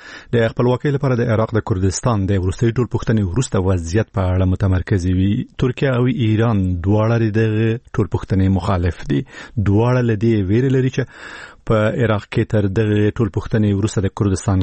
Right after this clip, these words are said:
کې ښایي د دوی د هیوادونو کرد اقلیتونه هم دې کار ته وهڅېږي. نور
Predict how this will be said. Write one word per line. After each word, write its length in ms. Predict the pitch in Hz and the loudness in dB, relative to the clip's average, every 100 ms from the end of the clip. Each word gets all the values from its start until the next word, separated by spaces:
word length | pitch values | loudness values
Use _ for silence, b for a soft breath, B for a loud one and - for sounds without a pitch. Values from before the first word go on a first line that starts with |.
| - | 2
کې 140 | 104 101 B B B - | 0 0 B B B -2
ښایي 320 | 117 113 117 107 | 0 2 2 2
د 200 | 110 101 | 0 2
دوی 120 | 107 107 | 2 2
د 80 | 104 92 | 0 0
هیوادونو 480 | 95 95 92 110 95 - 135 | 0 0 2 2 0 -2 -4
کرد 200 | - - | -4 -6
اقلیتونه 580 | - - 98 95 139 104 127 | -6 -2 0 0 0 2 2
هم 120 | 113 98 | 0 0
دې 200 | 101 92 101 | -2 -2 -4
کار 100 | 92 | -2
ته 100 | 92 | -2
وهڅېږي. 560 | 80 90 - 98 92 135 - B B B 113 104 | 0 -2 0 -2 0 -2 -4 B B B 0 2
نور 280 | 113 113 | 2 0